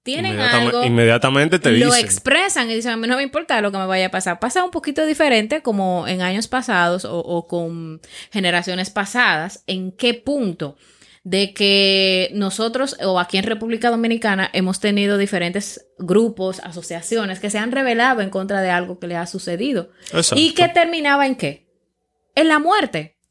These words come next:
Speaker 2: Lamentablemente.
Speaker 1: Lastimosamente, grupos que se levantaban por cosas que sucedían, terminaban en la muerte.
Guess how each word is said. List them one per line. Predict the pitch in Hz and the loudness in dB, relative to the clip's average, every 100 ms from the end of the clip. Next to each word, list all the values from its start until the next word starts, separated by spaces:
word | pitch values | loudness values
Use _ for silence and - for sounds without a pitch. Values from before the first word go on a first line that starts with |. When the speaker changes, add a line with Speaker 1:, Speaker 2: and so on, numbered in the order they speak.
| - | -10
Speaker 2:
Lamentablemente. | 107 104 110 110 104 101 101 - 120 | -6 -4 -2 -2 -4 -8 -12 -18 -2
Speaker 1:
Lastimosamente, | 208 214 247 220 220 262 285 339 226 | 0 0 -4 -4 -6 -6 -6 -4 -4
grupos | 208 220 254 | -4 -6 -8
que | 254 | -6
se | 247 | -4
levantaban | 233 214 208 269 269 269 254 | -4 -4 -4 2 4 6 4
por | 233 | 0
cosas | 208 202 226 | -4 -6 -6
que | 233 | -6
sucedían, | 226 220 214 277 302 254 254 _ _ _ _ _ - - - | -6 -2 0 2 2 2 -2 _ _ _ _ _ -20 -20 -6
terminaban | 208 220 220 247 240 | -4 -2 -2 -2 -2
en | 220 | -4
la | 185 | -6
muerte. | 170 151 160 | -6 -10 -10